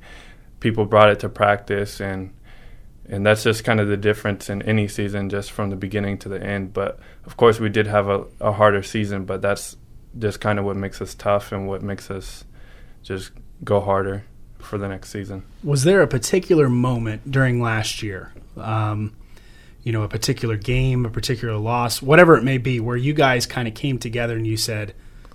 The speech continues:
Speaker 2: "We, we've gotta change"? 'Cause, I mean, obviously, like, you know, Coach Miller and I have talked about before that the difference in, you know, first semester schedule and second semester schedule is usually different in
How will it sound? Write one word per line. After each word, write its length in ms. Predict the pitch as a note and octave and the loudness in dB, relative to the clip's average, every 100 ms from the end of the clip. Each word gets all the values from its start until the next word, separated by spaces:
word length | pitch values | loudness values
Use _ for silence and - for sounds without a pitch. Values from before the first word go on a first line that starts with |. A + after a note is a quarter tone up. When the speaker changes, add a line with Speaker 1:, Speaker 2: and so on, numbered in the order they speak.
| - | -8
Speaker 2:
"We, 100 | C3 | -8
we've 240 | C#3+ D3+ | -2 -2
gotta 240 | C3 A#2+ G#2+ | 0 -2 -2
change"? 500 | - A2 - - - | -6 -8 -12 -16 -6
'Cause, 140 | D3 | 2
I 60 | D#3+ | 6
mean, 100 | E3+ | 8
obviously, 500 | F3+ D3 B2 B2 A#2+ | 8 6 4 0 0
like, 300 | C3 C3 - - - - - - | 2 0 -2 -16 -20 -20 -20 -10
you 100 | C3+ | -6
know, 240 | B2 A#2 A2 - - - A2+ A2+ - | -4 -4 -8 -12 -20 -18 -16 -14 -4
Coach 200 | C3 B2 | -4 0
Miller 160 | B2+ | 0
and 100 | B2 | 2
I 100 | A#2+ | 0
have 100 | A2 | 0
talked 200 | B2 A#2 | 0 0
about 180 | C3 A2+ | -2 -6
before 380 | A#2 - B2+ A#2 | -6 -2 0 0
that 220 | A2+ G#2+ | -2 -4
the 80 | A#2+ | 2
difference 400 | D3 D#3+ C3+ A#2+ | 6 6 4 2
in, 320 | B2 A#2 A2 | 0 -2 -2
you 120 | C#3 | -4
know, 80 | A#2 | -4
first 260 | A2+ D3 - | 4 4 6
semester 300 | C3+ A#2+ A#2+ | 2 0 -2
schedule 340 | - C3+ A#2+ | -2 -2 -2
and 80 | A#2 | -2
second 220 | C#3 B2 | -2 -2
semester 340 | A2+ B2 A#2 A#2+ | -4 -6 -6 -8
schedule 500 | - - B2 A2+ A#2 | -6 -4 -4 -4 -4
is 120 | A#2 | 2
usually 420 | G#3+ F#3 D#3+ C3+ | 2 6 4 4
different 540 | B2 D3+ D3 C#3+ B2 | 4 4 4 2 0
in 340 | C3+ B2+ B2 | 0 0 -2